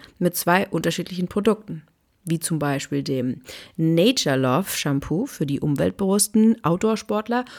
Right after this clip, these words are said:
und dem Luxury Hair Shampoo für die selbstbewussten Ästheten. Wir sehen also, dass wir hier nicht nur mehr über unsere Kundschaft erfahren haben, das schadet nie,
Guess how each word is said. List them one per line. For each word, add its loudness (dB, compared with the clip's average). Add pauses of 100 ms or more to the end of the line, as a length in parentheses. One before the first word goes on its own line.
(160)
und -2
dem 4
Luxury 2
Hair -2
Shampoo 0
für -2
die 0
selbstbewussten -4
Ästheten. -6 (720)
Wir 4
sehen 4
also, -6 (160)
dass -4
wir 0
hier 4
nicht 2
nur 2
mehr 0
über -2
unsere -2
Kundschaft -2
erfahren 0
haben, 0
das 0
schadet -2
nie, 0